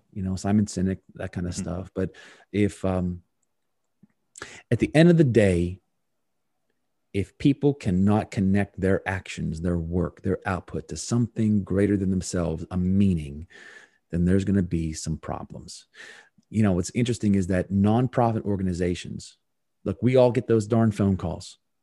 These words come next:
Speaker 1: right? "Hey, do you wanna buy this? Hey, do you wanna do this? Can you Instagram me?" Okay. They're, they're incessant. They are nonstop. They are persistent.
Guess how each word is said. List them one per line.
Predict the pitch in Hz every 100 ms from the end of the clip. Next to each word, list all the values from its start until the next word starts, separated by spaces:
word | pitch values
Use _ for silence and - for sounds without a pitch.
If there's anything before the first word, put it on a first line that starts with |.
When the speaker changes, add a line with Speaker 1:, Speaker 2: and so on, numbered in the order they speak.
| _ -
Speaker 1:
right? | 101 117 - _ _ _ _ _
"Hey, | 247
do | 185
you | 220
wanna | 233
buy | 214 214
this? | 202 254
Hey, | - 277
do |
you | 247
wanna | 226
do | 226
this? | 277
Can | 226
you | 240
Instagram | 226 240
me?" | - -
Okay. | 196 - - -
They're, | 165 165
they're | 165 170
incessant. | 165 147 113 - - 220 - - 82 - - _ _
They | 170 185
are | 147
nonstop. | 139 156 196 202 190 - - - - 226 185 -
They | 180
are | 180
persistent. | 175 156 - - 294 - 131 107